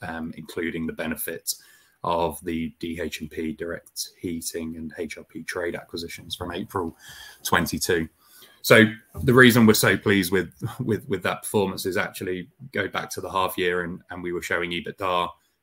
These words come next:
growth and ebitda margin growth. Um, and, and I think it's fair to assume that, um, when the full year results come through, that, that, that kind of traction and momentum will, will still be there. We're achieving that by adding accretive margin products.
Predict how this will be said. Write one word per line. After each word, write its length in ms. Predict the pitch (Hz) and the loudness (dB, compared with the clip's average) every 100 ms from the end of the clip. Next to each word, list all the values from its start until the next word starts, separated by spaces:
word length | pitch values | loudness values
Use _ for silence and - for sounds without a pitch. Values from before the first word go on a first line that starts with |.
| - | -4
growth 400 | 104 92 90 - | 0 2 0 -6
and 100 | 87 | -8
ebitda 400 | 87 101 90 87 | -8 -10 -8 -6
margin 380 | 92 92 87 82 | -2 -2 -2 -4
growth. 400 | 87 85 - - - | -4 -6 -8 -14 -12
Um, 380 | 90 85 85 - | -10 -8 -10 -12
and, 120 | 82 - | -14 -14
and 120 | 90 87 | -18 -16
I 20 | |
think 240 | 95 82 | -16 -10
it's 160 | - - | -8 -6
fair 160 | 85 | -8
to 140 | 80 85 | -14 -10
assume 300 | - 87 85 | -10 -10 -12
that, 160 | 90 - - | -16 -18 -18
um, 260 | 85 80 78 _ _ _ - | -14 -12 -14 _ _ _ -10
when 100 | 78 | -8
the 60 | |
full 180 | - 87 | -6 -4
year 160 | 80 78 | -4 -4
results 340 | 80 82 - | -6 -8 -10
come 200 | - 82 | -12 -12
through, 260 | - 87 80 | -8 -6 -6
that, 180 | 87 - - | -10 -14 -16
that, 200 | 90 - | -16 -14
that 220 | 92 - - | -16 -16 -16
kind 160 | 82 | -14
of 80 | 80 | -10
traction 500 | - 87 - - 85 | -6 -6 -8 -10 -8
and 100 | 80 | -8
momentum 520 | 82 85 82 - 87 | -8 -6 -8 -8 -8
will, 200 | 85 78 - | -6 -6 -6
will 160 | 82 | -4
still 240 | - 92 82 | -4 -4 -4
be 180 | 85 | -4
there. 240 | 82 82 - - - - - _ | -4 -8 -12 -20 -20 -20 -20 _
We're 180 | 101 95 | 8 10
achieving 380 | 92 117 98 95 | 10 8 8 6
that 180 | 95 101 | 4 4
by 340 | 92 90 90 | 4 4 2
adding 340 | - 90 85 | 2 0 0
accretive 500 | 82 - 90 - 85 | -2 -2 -2 -2 -2
margin 400 | 90 85 87 87 | -2 -2 -2 -2
products. 500 | - 110 110 - - | 2 4 2 -2 -10